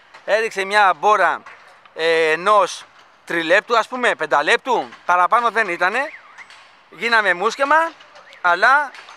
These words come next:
με την ομπρέλα, την χρήση ομπρέλας, η, η, η κάμερα συνέχιζε να γράφει. Λοιπόν, συνεχίζω πυλώνα, να το δούμε σε ένα γενικό πλάνο.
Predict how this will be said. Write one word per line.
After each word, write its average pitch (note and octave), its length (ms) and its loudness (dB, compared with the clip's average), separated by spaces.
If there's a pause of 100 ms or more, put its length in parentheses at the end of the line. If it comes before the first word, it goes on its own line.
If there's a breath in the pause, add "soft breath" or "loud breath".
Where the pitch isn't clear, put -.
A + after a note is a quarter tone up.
(460)
με G#3 160 -2
την E3+ 160 -6
ομπρέλα, G#3+ 560 2
την E3+ 140 -20
χρήση F#3+ 220 -8
ομπρέλας, G3 480 0 (100)
η, - 100 -20 (460)
η, F3 120 -16 (200)
η D#3+ 60 -20
κάμερα G3+ 500 2
συνέχιζε F#3 460 -8
να F3+ 120 -4
γράφει. E3+ 340 -2 (1300)
Λοιπόν, F#3 420 -4 (800)
συνεχίζω G#3 640 -4 (220)
πυλώνα, G#3+ 580 0 (920)
να D3+ 140 -4
το E3 80 -2
δούμε F#3 180 -6
σε F3+ 80 -8
ένα G3 100 -4
γενικό E3+ 380 -4
πλάνο. A3+ 500 0